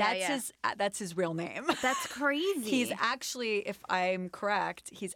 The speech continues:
Speaker 1: actually credited as Rocky Echevarria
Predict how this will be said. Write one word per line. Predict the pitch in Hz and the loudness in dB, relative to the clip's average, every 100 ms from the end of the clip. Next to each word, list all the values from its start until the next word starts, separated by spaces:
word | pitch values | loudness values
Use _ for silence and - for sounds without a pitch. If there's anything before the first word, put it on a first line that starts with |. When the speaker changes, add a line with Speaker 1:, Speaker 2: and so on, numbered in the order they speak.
| - | -2
Speaker 1:
actually | 190 190 - 190 | 0 0 -4 -6
credited | 170 - 180 170 147 - | -6 -2 -2 0 -4 -4
as | 151 - | -6 -4
Rocky | 156 165 151 | -6 -4 -2
Echevarria | 151 160 - 69 76 | -2 -2 -2 -2 -4